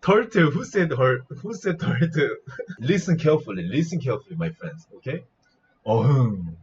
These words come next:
어흥. Gorilla, no, gorilla, no, gorilla. Wild <laughs> pig. Ah, my friend, you are doing so bad.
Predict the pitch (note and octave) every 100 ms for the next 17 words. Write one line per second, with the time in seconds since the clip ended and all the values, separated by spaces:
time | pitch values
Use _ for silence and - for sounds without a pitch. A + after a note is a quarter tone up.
0 | _ _ _ _ _ _ - A2+ C3+ C#3+
1 | B2 G2+ F2 E2 B2+ C3+ G3+ F3 G#2+ G2+
2 | B2 C#3+ C3 A#2 G#2+ A#2+ C3 C#3 A2 G2+
3 | A#2 A2 G2+ G#2 F#2+ F2 F2+ _ _ _
4 | _ _ _ _ _ _ B2 C3 - E3
5 | D#3+ - - F#3 E3 - - F#3 G#3+ A#3
6 | A#3 A3+ C3 A2 - A#2 A2+ D3 F#3+ G3
7 | C3 - - D3 C#3+ G#2 - - - G3
8 | F#3 D3 D#3